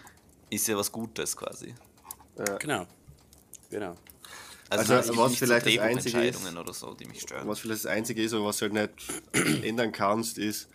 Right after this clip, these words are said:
Speaker 2: dass bei den Kämpfen, dass du halt ziemlich genau weißt, wie es jetzt, wie jetzt der Kampf ausgeht. So, aber das ist halt so, <laughs> weil die Kämpfe halt so ausgegangen sind halt in Wirklichkeit auch.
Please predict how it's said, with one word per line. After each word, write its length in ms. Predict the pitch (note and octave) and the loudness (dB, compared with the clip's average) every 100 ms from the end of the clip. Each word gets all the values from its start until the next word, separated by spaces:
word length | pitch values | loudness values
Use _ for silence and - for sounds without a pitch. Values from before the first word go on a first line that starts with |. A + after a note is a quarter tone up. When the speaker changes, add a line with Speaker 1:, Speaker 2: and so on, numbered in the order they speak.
| - - - - - | -20 -20 -20 -20 -12
Speaker 2:
dass 180 | - G2 | -6 -6
bei 120 | - | -2
den 160 | G2+ G2 | -2 -4
Kämpfen, 520 | - G2+ A2+ - G#2+ | 0 0 0 -4 -4
dass 180 | G2 G2 | -2 -2
du 80 | G#2 | -2
halt 200 | G2+ - - - - - | -2 -4 -18 -20 -20 -12
ziemlich 320 | - A2 G#2+ | -2 0 0
genau 380 | - G#2 F#2 G2 | 0 2 2 4
weißt, 480 | G2 F2+ G2 - - | 4 4 2 -2 -4
wie 100 | G2+ | -6
es 60 | G2+ | -2
jetzt, 160 | G2 - - | -4 -6 -6
wie 120 | G#2+ | -4
jetzt 140 | G2+ | -2
der 60 | F#2+ | -4
Kampf 220 | - F#2 | -4 -2
ausgeht. 400 | F2+ G2 - - - _ | 0 0 -4 -8 -14 _
So, 120 | - - | -10 -10
aber 220 | - F#2+ F#2+ | -8 -8 -6
das 140 | G2+ | -6
ist 120 | G#2 | -4
halt 140 | G#2 G2 | -4 -2
so, 200 | G2+ G2 | -2 -2
<laughs> 40 | |
weil 60 | G#2+ | -2
die 80 | A2 | 2
Kämpfe 300 | A#2+ A2 - | 4 4 4
halt 80 | A2+ | 6
so 80 | G#2 | 8
ausgegangen 520 | A2+ A#2 - G2+ G#2 | 6 4 2 2 2
sind 260 | B2 A2+ G2+ | 0 -4 -4
halt 100 | F#2+ | -6
in 160 | F#2+ | -4
Wirklichkeit 460 | G2 - F#2+ G2+ F#2+ | -6 -8 -8 -6 -4
auch. 180 | G2 | -6